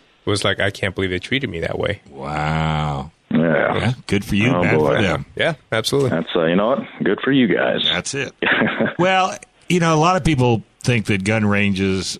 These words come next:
Speaker 2: all they do is sell, sell ammo and guns. I, I think that's a sub
Speaker 3: Mm.
Speaker 2: s-, job. I mean, you guys educate more than you sell, really, when you come right down to it.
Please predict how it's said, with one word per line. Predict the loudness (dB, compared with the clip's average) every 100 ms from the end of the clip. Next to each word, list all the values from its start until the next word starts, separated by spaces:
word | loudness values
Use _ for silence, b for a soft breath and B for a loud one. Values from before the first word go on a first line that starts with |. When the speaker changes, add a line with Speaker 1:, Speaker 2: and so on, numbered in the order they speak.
| -4
Speaker 2:
all | 0
they | 0
do | 2 2
is | 2
sell, | 0 0 0 -2 -8
sell | -8 -2 -2 -4 -6
ammo | -2 0 2 0
and | 0
guns. | 0 -2 -2 -8 -12 b b b b b b -4
I, | -2 -2
I | -2 0
think | 0 0
that's | 0 0 0
a | 2
sub | 2 2 2
Speaker 3:
Mm. | 2 0
Speaker 2:
s-, | -2 -2 _
job. | -2 0 0 -2 -6 -4
I | 2
mean, | 4 4
you | 4 4
guys | 2 0 0 0
educate | 0 2 0 0 0 -2 -6 B B B
more | 0 2 2
than | 2 2
you | 2 2
sell, | 0 -2 0 0 -2 -4
really, | -2 2 2
when | 2
you | 0
come | 0 0
right | 2 0
down | 0 -2
to | -2 0
it. | 0